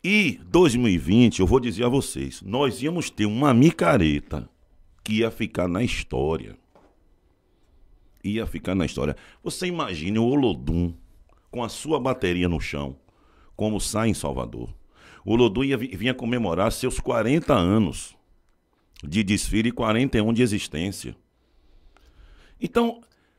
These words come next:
infelizmente, repito, tava nas mãos, esteve nas mãos de pessoas que não entendiam nada. Com todo respeito, Alcione Cedrais não pode ser secretário de Cultura em lugar nenhum.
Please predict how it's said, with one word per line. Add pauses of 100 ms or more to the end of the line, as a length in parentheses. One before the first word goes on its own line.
(420)
infelizmente,
repito,
tava
nas
mãos,
esteve
nas
mãos
de
pessoas
que
não
entendiam
nada. (840)
Com
todo
respeito,
Alcione
Cedrais
não
pode
ser
secretário
de
Cultura
em
lugar
nenhum.